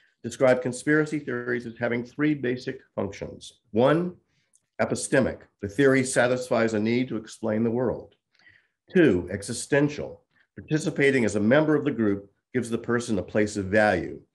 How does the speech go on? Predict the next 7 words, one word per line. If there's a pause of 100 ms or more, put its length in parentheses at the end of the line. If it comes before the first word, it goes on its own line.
(160)
someone
who
is
knowledgeable
and
therefore
important.